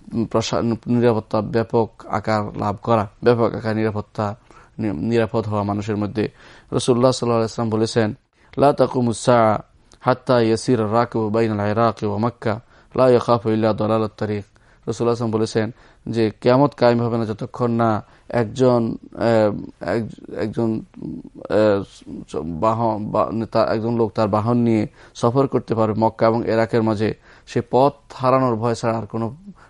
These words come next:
ভয় করবে না, অর্থাৎ কোনো রকমের আক্রমণের ভয় সে করবে না। এমনভাবে নিরাপত্তা অর্জিত হবে। এই জিনিসটি অর্জিত হয়ে গেছে সাহাবায়ে কেরামের যুগেই, যখন ইস-, মুসলিম বিশ্বে আল্লাহর রহমতে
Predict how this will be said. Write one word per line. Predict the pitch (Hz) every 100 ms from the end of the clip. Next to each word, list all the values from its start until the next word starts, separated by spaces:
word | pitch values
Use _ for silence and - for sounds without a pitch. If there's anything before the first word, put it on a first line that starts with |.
| -
ভয় | 110 107
করবে | 101 104 110
না, | 104 - - - -
অর্থাৎ | - 113
কোনো | - 123 117
রকমের | 117 113 113
আক্রমণের | 117 - - 117 113 104
ভয় | 110
সে | 104 113
করবে | 117 107 110
না। | 101
এমনভাবে | 73 107 110 110 110
নিরাপত্তা | 110 107 104 - 113 104 - - -
অর্জিত | - 110 107 113
হবে। | 107 104 101 - _ _ -
এই | 147 139
জিনিসটি | - 131 135 - 127
অর্জিত | 117 123 123
হয়ে | 113 110
গেছে | 107 -
সাহাবায়ে | 107 113 110 117
কেরামের | 107 110 110 104
যুগেই, | 107 107 98 - - - _ -
যখন | 113 110 113 113 - _ _
ইস-, | 120 - 135
মুসলিম | 120 - 131 113
বিশ্বে | 107 110 - 113 104 - - _ -
আল্লাহর | 120 117 113 107
রহমতে | 113 120 - 113 107